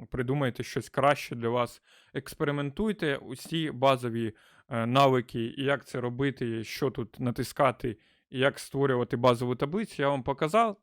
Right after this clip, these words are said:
Далі вже робіть ви як хочете. Всім дякую за перегляд цього відео.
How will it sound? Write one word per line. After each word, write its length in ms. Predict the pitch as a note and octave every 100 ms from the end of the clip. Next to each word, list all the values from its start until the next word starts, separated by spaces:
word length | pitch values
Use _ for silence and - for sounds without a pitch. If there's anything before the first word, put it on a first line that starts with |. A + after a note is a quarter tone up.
| -
Далі 340 | C3 F3+ F3
вже 320 | A#2+ B2+ C#3+ - -
робіть 400 | A#2+ A2 C#3 -
ви 280 | A2+ C3 -
як 240 | A#2+ B2+
хочете. 340 | - A#2 - - _ _ _
Всім 200 | - D3
дякую 360 | C3+ - A#2+
за 120 | G#2+ A#2
перегляд 420 | B2 A#2 A#2 A2
цього 220 | C#3 C#3
відео. 420 | F#3 F#3+ E3 D#3